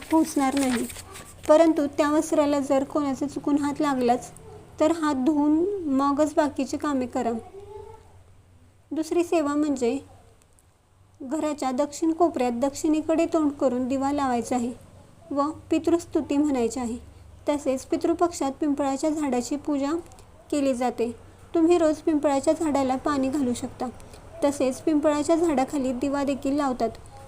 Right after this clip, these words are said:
परंतु तुम्हाला शक्य नसेल तर फक्त, अ, पिंपळाला दिवा न लावता फक्त पाणी घालून प्रदक्षिणा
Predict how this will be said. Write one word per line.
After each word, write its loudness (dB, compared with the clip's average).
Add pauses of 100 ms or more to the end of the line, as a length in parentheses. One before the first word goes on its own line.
(120)
परंतु 4
तुम्हाला 6
शक्य -2
नसेल 2 (500)
तर 4 (1080)
फक्त, -2
अ, 4
पिंपळाला 6
दिवा 2
न 4
लावता 4
फक्त -2
पाणी 0
घालून 0
प्रदक्षिणा -2